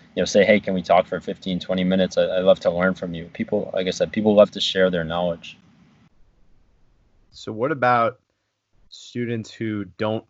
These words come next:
Speaker 2: have jobs? They're coming out of school, and this is a majority of college students right now. A lot of my friends are in this position, and a lot of people have lost their jobs or lost their internships as a result of everything that's going on. What advice would you give to these people who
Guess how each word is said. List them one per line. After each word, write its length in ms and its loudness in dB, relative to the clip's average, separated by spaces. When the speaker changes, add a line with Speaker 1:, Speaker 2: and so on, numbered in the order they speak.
Speaker 2:
have 200 -6
jobs? 320 -4
They're 100 -12
coming 280 -6
out 120 -4
of 80 -8
school, 540 -6
and 320 -8
this 160 -4
is 100 -6
a 60 -6
majority 500 -2
of 140 -8
college 260 -2
students 320 -8
right 140 0
now. 280 -4
A 60 -16
lot 140 0
of 80 -2
my 80 0
friends 320 -6
are 60 -6
in 100 -8
this 100 -14
position, 560 -8
and 520 -8
a 60 -6
lot 120 0
of 80 -4
people 380 -2
have 360 0
lost 440 0
their 120 -2
jobs 520 2
or 60 -6
lost 380 -2
their 120 -2
internships 760 -6
as 180 -4
a 40 -8
result 460 -2
of 100 -4
everything 400 -4
that's 160 -10
going 240 -2
on. 320 -6
What 160 0
advice 420 0
would 80 -8
you 80 -6
give 200 0
to 100 -12
these 200 -2
people 460 -2
who 460 0